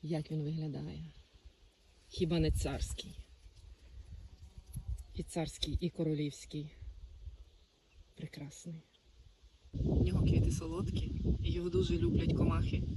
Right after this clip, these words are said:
Вони приходять ласувати. І мурахи, і сонечки, і жужики різні, і бджолики, і джмелики.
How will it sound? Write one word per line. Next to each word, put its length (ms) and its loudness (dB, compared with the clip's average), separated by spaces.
Вони 220 -2
приходять 560 0
ласувати. 580 2
І 80 -2
мурахи, 440 2
і 80 -8
сонечки, 680 2
і 120 0
жужики 560 0
різні, 680 0
і 100 -2
бджолики, 600 2
і 180 0
джмелики. 680 0